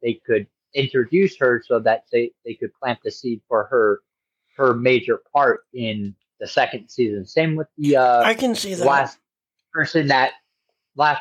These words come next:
Speaker 1: person that Teruto fights, uh,
Speaker 2: Okay.
Speaker 1: to get the, the na-, the amount of chips he needs to get the key to go, um, to the king. Also,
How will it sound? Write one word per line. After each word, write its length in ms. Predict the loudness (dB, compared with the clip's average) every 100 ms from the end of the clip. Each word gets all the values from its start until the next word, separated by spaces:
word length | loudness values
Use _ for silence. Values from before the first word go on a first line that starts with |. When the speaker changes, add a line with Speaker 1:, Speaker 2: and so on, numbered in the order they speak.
| -2
Speaker 1:
person 300 | -4 -4 -6
that 180 | -6 -2
Teruto 600 | 0 2 2 0 0 -2 -2
fights, 420 | -2 -4 _ _ _ _ _ _ _ -2
uh, 60 | 0
Speaker 2:
Okay. 200 | 2 -2
Speaker 1:
to 120 | -2
get 240 | 0 0 -2 _ _ -2
the, 340 | 2 4 2 -2 -20 _
the 220 | 0 0 -2 _
na-, 300 | -8 -2 -2 -4 _ _ _ _
the 200 | 0 2
amount 280 | 2 0 -2
of 80 | -6
chips 280 | -2 -2 0
he 160 | -4 -2
needs 280 | -4 -4
to 100 | -2
get 200 | 0 0 -2
the 60 | -8
key 340 | -2 0 0
to 160 | 0 0
go, 300 | 2 0 -2 _ _ _ _ _ 0
um, 480 | 2 4 2 0 -10 _ _
to 80 | -2
the 160 | 0 2
king. 440 | 2 0 0 -2 -10 -20 _ _ _ _ _ -6 0
Also, 520 | 0 2 2 0